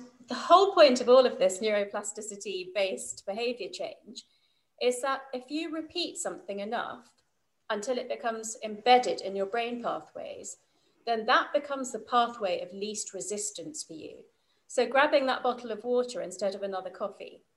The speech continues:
making sure that your water's always topped up at your desk by your computer, that becomes so normal that you do it without thinking. And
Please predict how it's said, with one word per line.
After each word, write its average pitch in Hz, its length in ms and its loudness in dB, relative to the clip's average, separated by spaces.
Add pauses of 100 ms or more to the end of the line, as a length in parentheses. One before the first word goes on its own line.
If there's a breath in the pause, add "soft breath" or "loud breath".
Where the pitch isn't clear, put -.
(320)
making 247 300 -2
sure 240 240 -2
that - 120 -10
your 208 220 -4
water's 208 380 -6
always 190 280 -2
topped - 300 -6
up - 300 -6
at 180 120 -4
your 185 100 -6
desk 180 380 -6
by 180 120 -6
your 170 160 -8
computer, 208 580 -14 (360)
that 294 180 0
becomes 285 400 -6
so 294 200 2
normal 294 680 -4 (300)
that 214 120 -2
you 214 80 -10
do 226 120 -2
it 226 140 -4
without 202 340 -6
thinking. 214 460 -14 (560)
And 220 280 2